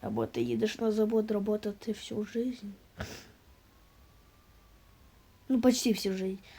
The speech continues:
Давай так. Один день завод, один день робота, один день автобусник. Або, я не знаю. Або можна інший сценарій? Можна, давай так.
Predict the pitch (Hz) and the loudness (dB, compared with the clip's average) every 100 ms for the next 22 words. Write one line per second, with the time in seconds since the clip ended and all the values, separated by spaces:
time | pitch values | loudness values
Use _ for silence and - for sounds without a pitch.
0 | - - - - - - - - 214 226 | -20 -20 -20 -20 -20 -20 -20 -10 -6 -4
1 | 254 262 - - - - - - - - | -6 -12 -18 -20 -20 -20 -20 -20 -20 -14
2 | - 233 226 233 220 220 233 262 226 220 | -8 0 2 4 2 2 0 -4 -4 -2
3 | 220 226 254 - - 214 220 214 208 208 | 0 0 -4 -8 -8 -2 0 0 0 -2
4 | 202 220 226 - - - - - - - | -2 -6 -8 -10 -14 -16 -18 -20 -18 -14
5 | 233 - - - 233 226 233 233 226 233 | -14 -16 -20 -14 -8 -4 -4 -4 -6 -8
6 | 226 226 226 - - 226 - - - - | -10 -12 -12 -16 -20 -20 -20 -20 -20 -20
7 | - - - - - - - - - - | -20 -20 -20 -20 -20 -20 -20 -20 -20 -20
8 | - - - - - - - - - - | -18 -12 -12 -10 -10 -10 -16 -18 -16 -16
9 | - - - - - 214 220 220 208 190 | -16 -16 -14 -10 -4 2 4 4 2 -4
10 | 190 - - - - - - - - - | -4 -2 -2 -2 -6 -8 -12 -14 -16 -20
11 | - - - 262 - 262 311 311 - 226 | -18 -14 -8 -4 0 2 2 0 0 -2
12 | 220 - - - - - 226 247 214 196 | -2 -6 -8 -6 -6 -4 4 6 6 4
13 | 214 208 247 311 320 262 247 214 226 - | -2 0 4 4 4 2 0 -4 -6 -14